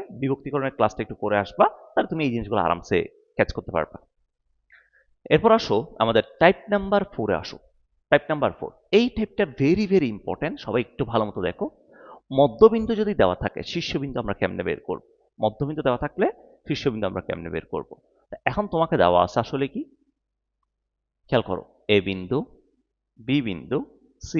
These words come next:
বিন্দু। তা এখন আমাকে শীর্ষবিন্দুগুলো দেওয়া নাই, আমাকে দেওয়া আছে মধ্যবিন্দুগুলো। এটা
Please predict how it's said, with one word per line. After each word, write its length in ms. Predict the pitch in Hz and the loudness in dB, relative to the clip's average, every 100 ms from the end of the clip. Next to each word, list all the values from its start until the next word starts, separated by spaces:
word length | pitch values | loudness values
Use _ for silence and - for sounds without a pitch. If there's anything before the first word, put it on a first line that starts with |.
| 139 | -4
বিন্দু। 240 | 80 - - _ _ _ _ _ - | -6 -12 -20 _ _ _ _ _ -8
তা 60 | - - | -6 -2
এখন 140 | - 254 | -2 0
আমাকে 200 | 269 - 220 - - - | -2 0 -2 -2 -10 -8
শীর্ষবিন্দুগুলো 580 | 226 - 185 190 190 165 | -4 -4 -4 -2 0 4
দেওয়া 180 | 101 87 78 | 4 2 -4
নাই, 100 | 57 _ _ - | -12 _ _ -6
আমাকে 140 | 123 165 | -4 -2
দেওয়া 140 | 135 | -2
আছে 100 | 143 156 | -4 -2
মধ্যবিন্দুগুলো। 720 | 95 92 - 104 82 78 65 - _ _ _ _ | -2 -2 -6 -6 -6 -8 -10 -14 _ _ _ _
এটা 120 | 127 | -2